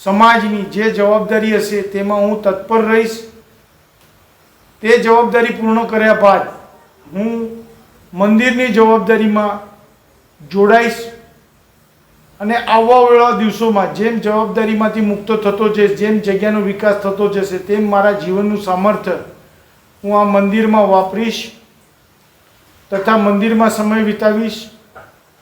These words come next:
સંસાર રહીને, પરિવારની જવાબદારી રાખીને, જેટલું નીતિ નિયમ રાખીને આ જગ્યાના વિકાસમાં તમારા બધેનો સહકાર લઈને કાર્યને આગળ પૂર્ણ કરવા માટે પ્રયત્ન કરીશ.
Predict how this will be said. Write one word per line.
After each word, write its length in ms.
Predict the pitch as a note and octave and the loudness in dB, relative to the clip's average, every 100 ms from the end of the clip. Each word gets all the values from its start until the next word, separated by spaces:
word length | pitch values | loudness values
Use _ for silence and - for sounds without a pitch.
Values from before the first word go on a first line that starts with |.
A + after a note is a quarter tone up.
| _ _ _ - | _ _ _ -14
સંસાર 520 | - G3 G3 A3+ A3 | -6 -4 2 2 2
રહીને, 300 | G#3+ A3 A3 | 2 2 0
પરિવારની 580 | A3 G#3 G#3+ G#3+ G#3 G#3+ | -2 -2 0 2 2 0
જવાબદારી 560 | G3 G3 G3+ G#3+ G#3+ G#3 | 2 2 2 -2 -2 -2
રાખીને, 400 | G3 G3+ G#3+ G#3 | -2 -2 -4 -4
જેટલું 440 | F3 F#3+ G3 A3 | -4 -6 -4 -2
નીતિ 280 | G3+ G3+ A3 | -2 -2 -2
નિયમ 340 | G3+ G#3 G#3+ G3 | -2 0 0 0
રાખીને 480 | F#3 F#3 G#3+ F#3 - - - _ _ _ _ _ _ _ F3 | 0 0 -2 -2 -6 -16 -20 _ _ _ _ _ _ _ -2
આ 120 | G3 | -2
જગ્યાના 540 | F#3+ F#3+ G#3+ A3+ A3 | 0 -2 0 0 0
વિકાસમાં 680 | G3 G3 A3 G3+ F#3 F3+ A#2+ - - _ _ _ _ _ _ - | -2 0 0 0 -2 -8 -10 -14 -20 _ _ _ _ _ _ -4
તમારા 340 | G3 G#3 A3 G3+ | 0 2 2 0
બધેનો 400 | - A3+ A3+ A3 | 0 2 2 2
સહકાર 500 | G#3 G3+ G3 A3+ G#3 | 2 0 2 2 2
લઈને 320 | G3+ G3+ F#3 C3 G2+ - - _ _ _ _ _ _ _ _ - | 2 0 0 -6 -12 -16 -20 _ _ _ _ _ _ _ _ -6
કાર્યને 420 | G3 G3 A3 A3+ G#3+ | -2 0 2 2 2
આગળ 300 | G3 G#3+ A3+ - - - _ _ _ _ - - | 2 2 0 -4 -14 -20 _ _ _ _ -20 -6
પૂર્ણ 320 | A3+ A#3 A#3 | 0 0 2
કરવા 260 | A3 G#3+ A3 | 2 2 2
માટે 240 | G#3+ G3 | 2 0
પ્રયત્ન 440 | G#3 G3+ G3+ F#3 G#3+ | 0 0 0 0 0
કરીશ. 360 | G3+ G#3 F#3+ | 0 -2 -4